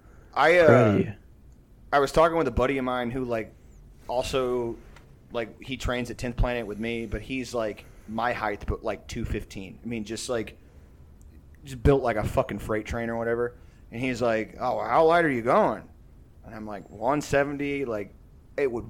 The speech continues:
Speaker 1: rock if I could get to one sixty." And he was like, "We're both the same height, like, a nut hair over six foot, six foot or whatever."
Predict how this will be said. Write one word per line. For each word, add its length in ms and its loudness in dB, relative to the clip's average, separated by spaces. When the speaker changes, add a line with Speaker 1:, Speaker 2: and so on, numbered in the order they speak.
Speaker 1:
rock 380 0
if 100 -12
I 80 -8
could 80 -20
get 140 -12
to 80 -8
one 220 -10
sixty." 520 -10
And 200 -4
he 120 -2
was 220 -6
like, 300 -2
"We're 120 0
both 280 6
the 60 -2
same 260 0
height, 280 -2
like, 200 2
a 80 0
nut 240 4
hair 240 4
over 180 0
six 300 -6
foot, 360 -4
six 240 -8
foot 300 -6
or 100 -8
whatever." 380 -8